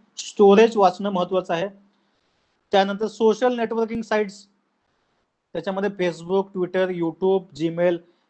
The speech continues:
याची स्थापना कधी झाली, त्याचे users किती आहेत, हे माहीत असणं अपेक्षित आहे. Search engine कोणतं आहेत,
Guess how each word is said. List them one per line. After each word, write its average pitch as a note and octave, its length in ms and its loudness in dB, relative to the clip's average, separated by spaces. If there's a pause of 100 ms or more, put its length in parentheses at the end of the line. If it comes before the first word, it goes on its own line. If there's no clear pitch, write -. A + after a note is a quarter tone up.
(140)
याची E3+ 240 -4
स्थापना F#3+ 420 2
कधी F#3+ 200 -2
झाली, E3+ 300 0
त्याचे E3+ 280 -6
users F3+ 420 -2
किती E3+ 240 -2
आहेत, E3+ 140 2 (380)
हे F3+ 60 -2
माहीत E3+ 260 -2
असणं E3+ 220 -4
अपेक्षित D#3+ 380 -4
आहे. D3+ 180 -2 (500)
Search G3+ 360 0
engine G3+ 280 -2
कोणतं F#3 300 -2
आहेत, F3 160 4